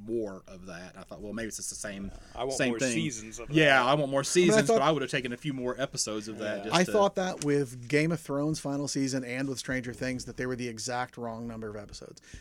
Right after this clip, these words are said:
Speaker 3: They should have either been a couple of more or
Speaker 1: Mm.
Speaker 3: a couple of fewer. Like, you had just enough to wa-, just enough time to waste a little.
Speaker 1: Yep.
Speaker 3: In which case, it would have been better to stretch it out and explain some things better and not have to hurry through anything at all,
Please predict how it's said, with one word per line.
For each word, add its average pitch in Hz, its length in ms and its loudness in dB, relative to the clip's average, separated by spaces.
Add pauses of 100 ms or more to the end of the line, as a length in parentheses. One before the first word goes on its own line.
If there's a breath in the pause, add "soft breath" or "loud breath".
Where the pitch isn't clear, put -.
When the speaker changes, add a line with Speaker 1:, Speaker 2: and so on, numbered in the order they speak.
Speaker 3:
They 139 60 -4
should 160 180 2
have 147 100 4
either 151 220 4
been 139 140 2
a 131 40 -2
couple 151 280 -2
of 123 100 -2
more 135 460 0
or 120 240 -4
Speaker 1:
Mm. 113 60 -10
Speaker 3:
a 117 40 -10
couple 120 320 -8
of 104 60 -14
fewer. - 360 -16 (300 loud breath)
Like, 135 340 -2
you 139 180 -2
had 139 280 4
just 156 300 2
enough 156 260 2
to 151 80 -2
wa-, 127 240 -6
just 170 220 0
enough 170 180 2
time 160 220 -2
to 135 80 0
waste 131 260 -4
a 170 60 -4
little. 190 260 -2 (600 soft breath)
Speaker 1:
Yep. 90 160 -4
Speaker 3:
In 160 60 4
which 165 180 4
case, 160 180 6
it - 60 -2
would 160 100 4
have 147 60 4
been 151 160 2
better 151 320 4
to 151 120 -4
stretch 151 320 0
it 147 60 0
out 139 260 2
and 123 120 -10
explain 147 320 -4
some 160 100 -8
things 180 160 -4
better 185 320 0
and 127 140 -2
not 135 160 -4
have 147 100 -2
to 139 80 -8
hurry 131 160 -6
through 127 140 -8
anything 131 180 -4
at 120 60 -6
all, 147 400 -2